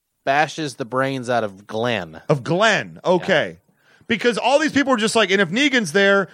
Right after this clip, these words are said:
Speaker 2: we all know one person in the show who's not gonna like it."
Speaker 1: Mm-hmm.
Speaker 2: Looking at you, Daryl.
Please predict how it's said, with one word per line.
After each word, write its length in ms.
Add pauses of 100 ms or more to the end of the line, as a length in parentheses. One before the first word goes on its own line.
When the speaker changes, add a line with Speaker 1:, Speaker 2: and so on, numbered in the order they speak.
(100)
Speaker 2:
we 140
all 240
know 220
one 280
person 540
in 140
the 80
show 360
who's 200
not 180
gonna 160
like 300
it." 160
Speaker 1:
Mm-hmm. 220
Speaker 2:
Looking 260
at 160
you, 120
Daryl. 540